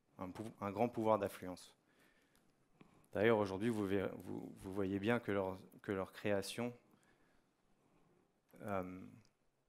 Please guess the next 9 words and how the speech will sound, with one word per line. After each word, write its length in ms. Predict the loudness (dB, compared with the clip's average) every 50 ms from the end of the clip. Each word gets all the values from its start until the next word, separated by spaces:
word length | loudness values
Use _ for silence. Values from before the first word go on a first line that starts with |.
| _ _ _ _ _ _ _ _ _ _ _ _ _
n'ont, 240 | -8 -6 -6 -6 -6 -8 -12 _ -16 -8
n'ont 160 | -8 -6 0
pas 140 | 0 0 0
de 60 | -2
prix. 300 | -4 -8 -8 -8 -8 -14 -18 _ _ _ _ _ _ _ _ _ _ _ _ _ _ _ _ _ _ _ _ -20 -20 -20 -20 -20 -20 -20 -20 _ _ _ _ _ _ -2
Euh, 440 | 0 0 0 0 -2 -4 -6 -8 -8 -10 -12 -16 -20 _ _ _ _ _ _ _ _ _ _ _ _ _ _ _ _ _ _ _ _ _ _ _ _ _ _ _ _ _ _ _ _ _ _ _ _ _ _ _ _ _ _ _ _ _ _ _ _ _ _ _ _ -20 _ _ _ _ _ _ _ _ _ _ _ _ _ _ _ _ _ _ _ _ _ _ _
pendant 200 | 2 2 2 2
cette 180 | 2 2 2
Antiquité, 760 | 0 0 0 -4 -4 -4 -6 0 6 6 8 8 6 4 -2